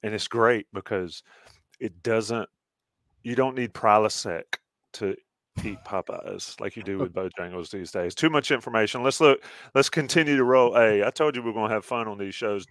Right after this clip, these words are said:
Speaker 1: Down, Bodie Cahoon. We talked about him last week. He
Speaker 2: Yeah.
Speaker 1: committed to Notre Dame. Uh,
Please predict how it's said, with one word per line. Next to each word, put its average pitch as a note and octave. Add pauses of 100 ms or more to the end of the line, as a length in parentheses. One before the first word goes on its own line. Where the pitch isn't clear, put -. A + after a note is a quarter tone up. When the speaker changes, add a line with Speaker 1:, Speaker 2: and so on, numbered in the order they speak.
Speaker 1:
Down, A#2 (520)
Bodie C3
Cahoon. B2
We A2
talked -
about D3
him C#3+ (420)
last C3
week. B2+
He A#2+
Speaker 2:
Yeah. B2+
Speaker 1:
committed A#2+
to A#2
Notre A#2
Dame. G#2+ (800)
Uh, G#2+